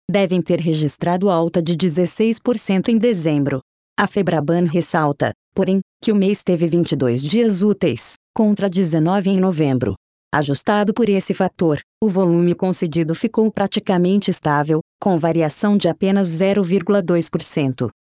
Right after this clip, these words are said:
O leve avanço refletiu principalmente a expansão do crédito livre,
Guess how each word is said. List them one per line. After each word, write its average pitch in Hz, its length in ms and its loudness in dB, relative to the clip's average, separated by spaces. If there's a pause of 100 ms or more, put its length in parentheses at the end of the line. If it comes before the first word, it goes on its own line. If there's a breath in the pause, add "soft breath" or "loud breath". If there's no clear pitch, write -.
(260)
O 202 60 4
leve 190 300 2
avanço 185 400 0
refletiu 190 520 0
principalmente 170 800 0
a 170 60 0
expansão 185 520 -2
do 165 80 -2
crédito 180 440 -2
livre, 170 420 0